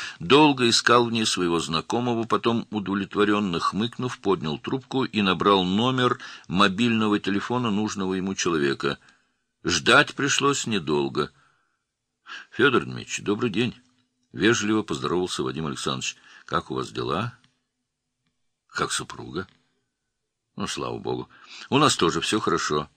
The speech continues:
Да, пока всё нормально». Постепенно приходим в себя после банковского погрома. Я почему тебя беспокою? У меня человек есть на примете с очень интересной биографией.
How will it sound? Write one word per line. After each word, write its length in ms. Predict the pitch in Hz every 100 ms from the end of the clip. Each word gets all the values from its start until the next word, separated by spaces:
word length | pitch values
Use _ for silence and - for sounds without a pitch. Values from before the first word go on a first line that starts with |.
| _ _ _ - - -
Да, 380 | 120 127 101
пока 400 | 80 85 - 101
всё 260 | 80 - 76
нормально». 580 | 76 69 71 65 60 - _ _ _ _ _ _
Постепенно 640 | 135 - 139 127 135 123 85
приходим 480 | 69 - 98 92 67
в 60 |
себя 320 | - 64 85
после 320 | 82 71 - 69
банковского 720 | 80 80 - - - 71 64
погрома. 500 | 60 58 67 69 - - _ _ _ _ _ _ _ _ _ _ _ - - -
Я 420 | 82 131 131 123 - - - 95
почему 300 | 104 - 120
тебя 180 | 117 117
беспокою? 840 | 110 - 123 - 95 76 58 52 _ _ _ _ _ _ _ _ -
У 100 | 117
меня 280 | 127 139
человек 440 | 131 143 160 185 -
есть 220 | 76 -
на 80 | 85
примете 480 | 87 101 85 - 69
с 240 | - -
очень 380 | 147 156 143 139
интересной 560 | 123 123 143 - 135
биографией. 800 | 127 123 110 82 64 - 64 64